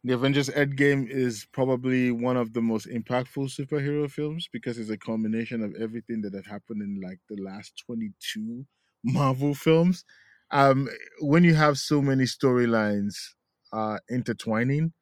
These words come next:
uh, and you have to make it work,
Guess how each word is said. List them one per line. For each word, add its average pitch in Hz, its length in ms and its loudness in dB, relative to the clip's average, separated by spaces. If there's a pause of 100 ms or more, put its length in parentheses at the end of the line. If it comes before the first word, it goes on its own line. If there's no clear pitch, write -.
(560)
uh, 117 400 2
and 120 240 0
you 117 140 0
have 117 400 0
to 117 140 -6
make 113 320 0
it 95 100 -4 (180)
work, 113 440 0